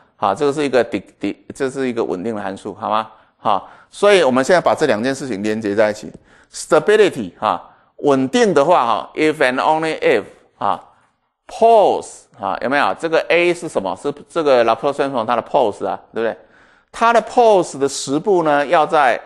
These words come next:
啊，实部要小于零。换言之啊，这个 pose 就是在，哈，在这个虚轴的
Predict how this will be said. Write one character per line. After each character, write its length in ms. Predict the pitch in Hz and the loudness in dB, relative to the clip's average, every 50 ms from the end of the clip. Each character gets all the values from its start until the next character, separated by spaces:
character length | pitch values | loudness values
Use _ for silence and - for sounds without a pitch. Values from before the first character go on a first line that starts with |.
| - - _ _ | -14 -20 _ _
啊， 180 | - - 120 117 | -2 0 0 0
实 240 | 113 - - 135 151 | 0 -2 -4 -6 -4
部 180 | 151 - 185 180 | -2 0 2 2
要 80 | 175 | 2
小 300 | 151 - - 101 - 90 | 2 0 -4 -6 -4 -4
于 60 | 101 107 | -4 -4
零。 160 | 98 85 90 | -6 -6 -8
换 260 | - - - 208 190 | -4 -2 0 0 0
言 180 | 160 123 131 139 | 0 -2 -2 -2
之 140 | 151 151 143 | -4 -4 -2
啊， 160 | 127 101 98 | -2 -2 -4
这 80 | - - | -4 -6
个 80 | 151 147 | -6 -6
pose 360 | - - 208 135 107 117 110 | -2 -2 -2 -2 -2 -6 -6
就 120 | 131 135 | -6 -6
是 120 | 135 - 139 | -4 -2 -2
在， 160 | 131 107 - - - _ _ _ _ _ | -2 -2 -2 -8 -16 _ _ _ _ _
哈， 240 | - 117 98 - - - - _ _ _ _ _ _ _ _ _ | -4 -2 -2 -2 -4 -12 -20 _ _ _ _ _ _ _ _ _
在 220 | - 180 170 160 | 0 2 2 2
这 120 | 156 170 | 0 0
个 300 | 151 139 127 120 110 110 | 2 2 4 4 4 2
虚 380 | 107 - - - - 143 143 143 | 0 -4 -10 -10 -8 -6 -6 -4
轴 260 | 139 - - - 95 | -4 -4 -4 -4 -2
的 300 | 98 101 98 92 80 - | -2 0 0 -2 -2 -6